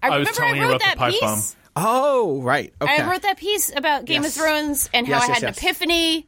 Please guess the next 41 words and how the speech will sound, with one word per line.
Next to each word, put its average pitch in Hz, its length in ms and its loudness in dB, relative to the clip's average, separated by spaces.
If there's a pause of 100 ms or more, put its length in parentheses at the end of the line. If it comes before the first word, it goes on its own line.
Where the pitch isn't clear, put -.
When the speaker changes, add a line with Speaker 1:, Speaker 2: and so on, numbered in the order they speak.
Speaker 3:
Yes. 240 360 -4
Speaker 1:
that 233 420 0
Game 294 180 2
of 269 80 -4
Thrones 285 380 -2
is 285 180 -2
pro 294 180 0
wrestling 233 440 0
Speaker 3:
It 226 80 2
is. - 240 -8 (100)
Speaker 1:
for 247 220 -2
P-, 240 160 -14
Prestige 247 500 -4
T 240 100 -2
V, 190 360 -4
and 214 420 0
that 196 280 2
now 214 260 2
that 202 160 2
means 214 160 -4
I 190 60 -4
should 208 180 -12
open 208 260 -8
my 202 80 -2
Speaker 3:
You 208 60 -4
should 180 80 -4
Speaker 1:
heart. 113 140 -4
Speaker 3:
open 131 100 -4
your 127 80 0
heart. 208 240 -4 (360)
And 170 160 0
also 175 220 0
the 156 80 0
pipe 170 220 0
bomb 127 200 2
is 110 120 -2
really 117 240 2
good. 107 320 -2 (520)
Speaker 1:
Yeah, 262 260 0
Speaker 3:
Isn't - 20 4
it? - 220 -2